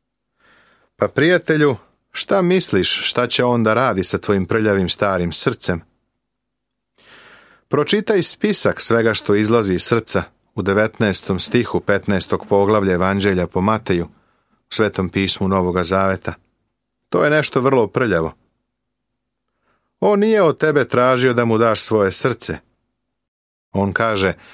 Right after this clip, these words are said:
„Ja želim da tebi dam novo srce i novi život.” Nama je danas potrebno da budemo uvereni o grehu,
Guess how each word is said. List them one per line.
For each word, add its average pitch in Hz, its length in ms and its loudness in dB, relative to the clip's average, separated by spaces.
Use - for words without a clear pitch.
„Ja 113 260 2
želim 123 480 2
da 92 200 0
tebi 127 280 0
dam 123 320 2
novo 127 280 2
srce 139 440 -2
i 127 40 2
novi 123 280 2
život.” 120 460 0
Nama 127 360 0
je 110 80 0
danas 110 420 0
potrebno 87 640 -2
da 101 120 0
budemo 104 500 2
uvereni 107 520 0
o 92 60 0
grehu, 110 480 0